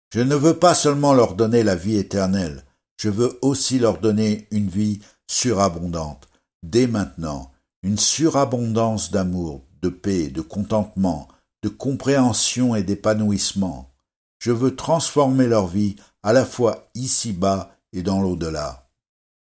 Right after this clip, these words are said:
Même s'ils ne me reçoivent pas ou ne reçoivent pas mon message par votre intermédiaire, ma parole ne revient jamais à moi sans effet. Votre témoignage n'est jamais gaspillé,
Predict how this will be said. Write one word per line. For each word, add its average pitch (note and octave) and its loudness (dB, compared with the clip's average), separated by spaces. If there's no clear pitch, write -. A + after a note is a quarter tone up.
Même D3+ 2
s'ils A#2+ 0
ne A#2+ 4
me A#2 2
reçoivent A2 2
pas A2+ 6
ou G2 -2
ne F#2 -2
reçoivent F#2+ -2
pas A2 4
mon G2+ 0
message F#2 0
par F2 0
votre F2+ -4
intermédiaire, F#2 -2
ma A2 2
parole C#3+ 6
ne C3 6
revient A2+ 4
jamais B2 2
à A#2 2
moi G#2+ 2
sans F#2 -4
effet. C2+ -8
Votre F2 -2
témoignage A2+ 2
n'est F2 -4
jamais G2 0
gaspillé, D#2 -6